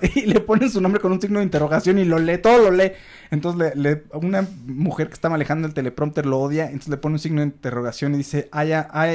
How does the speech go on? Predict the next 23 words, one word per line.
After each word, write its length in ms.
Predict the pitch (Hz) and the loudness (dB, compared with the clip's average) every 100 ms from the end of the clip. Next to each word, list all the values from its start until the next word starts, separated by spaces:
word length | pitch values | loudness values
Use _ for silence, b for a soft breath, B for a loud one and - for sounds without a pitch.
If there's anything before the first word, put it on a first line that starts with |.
| 156 | -2
I, 100 | 175 185 | 0 2
I 40 | |
am, 320 | 180 202 247 - b b b - | 2 2 0 -4 b b b -8
eh, 480 | 131 131 127 120 117 _ - - | -4 -4 -4 -6 -8 _ -20 -8
Ron 320 | 135 156 170 | -2 2 2
Burgundy", 520 | 160 165 175 170 220 - | 4 2 2 0 0 -2
y 60 | 165 | -2
le 120 | 151 | 0
ponen 200 | 170 170 | 0 2
un 80 | 175 | 0
signo 200 | 180 185 | 0 -4
de 60 | 180 | -2
interrogación 440 | 139 131 123 156 | -4 -4 -2 -2
al 80 | 156 | -2
final, 440 | 151 139 143 220 _ b b b b b _ | -2 0 0 -2 _ b b b b b _
pa-, 100 | - | -4
a 100 | - | -4
propósito, 720 | - 165 202 208 185 151 185 240 | 0 0 4 4 4 0 0 2
y 80 | 160 | -2
entonces 320 | 139 180 160 | 0 -2 0
el 100 | 160 | 0
güey 180 | 156 160 | 0 0
dice, 460 | 156 139 139 113 | -2 -2 -4 -4